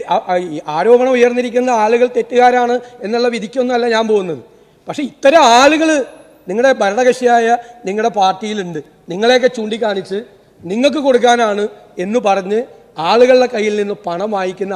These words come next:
ആളുകളുണ്ട്. ഞാൻ വാർത്ത വായിച്ചത് ശരിയാണെന്ന് എനിക്കറിയില്ല. ബഹുമാനപ്പെട്ട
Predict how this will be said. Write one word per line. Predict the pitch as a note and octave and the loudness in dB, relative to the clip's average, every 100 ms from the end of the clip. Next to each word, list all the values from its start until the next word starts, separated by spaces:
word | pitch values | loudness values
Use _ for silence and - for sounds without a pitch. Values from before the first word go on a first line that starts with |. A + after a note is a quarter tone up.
| E3 | -4
ആളുകളുണ്ട്. | E3 D#3 C3+ - _ _ - _ - E3+ | -4 -6 -10 -20 _ _ -20 _ -8 -2
ഞാൻ | A3+ C#4 | -2 -2
വാർത്ത | G3 G3 G3 D#4 | -2 -2 0 4
വായിച്ചത് | C4 A#3+ A#3 A#3+ | 6 6 0 0
ശരിയാണെന്ന് | A3 A3+ A#3 A3+ | 0 2 2 0
എനിക്കറിയില്ല. | A3 G#3 G3 F#3+ F#3+ - - _ - | -2 -2 -2 -4 -6 -8 -12 _ -6
ബഹുമാനപ്പെട്ട | E3+ A#3 C4+ C4+ | 0 4 4 2